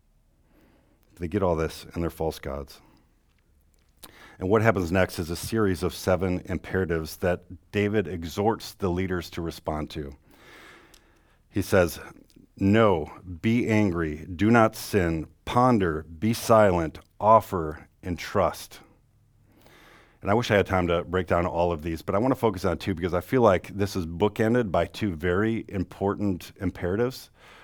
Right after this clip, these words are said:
The first one is to know. The second one is to trust. So let me begin with trust, because what David is calling them to, um, I'm sorry, let me begin with know.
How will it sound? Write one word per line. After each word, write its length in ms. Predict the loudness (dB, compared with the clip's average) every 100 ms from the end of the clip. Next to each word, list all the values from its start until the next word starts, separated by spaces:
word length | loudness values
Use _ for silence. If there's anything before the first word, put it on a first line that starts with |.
| -6
The 80 | -4
first 280 | 0 0 2
one 200 | 2 2
is 320 | -2 -4 -8
to 160 | -4 -2
know. 340 | 0 0 -4 -10 _ _ _ _ _ _ _ _ _ _ _
The 200 | -8 -6
second 360 | 2 2 4 2
one 180 | 2 2
is 320 | 0 -2 -4
to 160 | -8 -6
trust. 720 | -4 2 2 0 -6 -18 -20 -20 _ -20 -20 -4
So 100 | 2
let 120 | 6
me 160 | 6 4
begin 580 | 0 2 4 4 2
with 200 | -2 -4
trust, 420 | -2 4 4 4 -2
because 300 | -2 0 2
what 200 | 2 4
David 260 | 4 4
is 160 | 2 2
calling 400 | 2 4 4 4
them 280 | 4 2 -4 -16 -20 -20 _
to, 280 | 0 2 4
um, 300 | 4 4 2 -4
I'm 100 | -2
sorry, 220 | 2 4
let 120 | 4 2
me 100 | 0
begin 260 | 0 0
with 140 | 0 0
know. 280 | 0 0